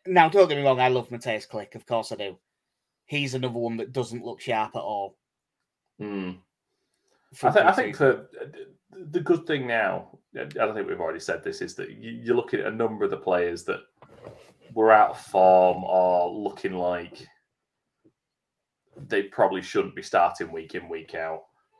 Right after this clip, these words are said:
Speaker 1: Hmm.
Speaker 2: A-, and it, we've now brought in the players in, in certain areas where, like, I think Klich will be a sub most weeks now.
Speaker 1: Yeah. Well, I mean, it will be Adams and Roca.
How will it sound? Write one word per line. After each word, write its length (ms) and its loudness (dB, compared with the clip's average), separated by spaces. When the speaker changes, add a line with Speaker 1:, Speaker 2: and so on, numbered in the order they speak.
Speaker 1:
Hmm. 120 -14
Speaker 2:
A-, 220 -6
and 120 -2
it, 120 -14
we've 240 -6
now 260 0
brought 320 6
in 320 -2
the 100 2
players 480 4
in, 220 0
in 360 -2
certain 400 2
areas 460 -4
where, 420 -4
like, 220 -4
I 120 6
think 220 -8
Klich 280 -10
will 100 -6
be 400 -8
a 40 -10
sub 320 -8
most 280 -10
weeks 320 -12
now. 220 -12
Speaker 1:
Yeah. 140 -10
Well, 360 8
I 60 4
mean, 380 -4
it 160 4
will 200 10
be 160 6
Adams 340 4
and 140 -8
Roca. 300 -6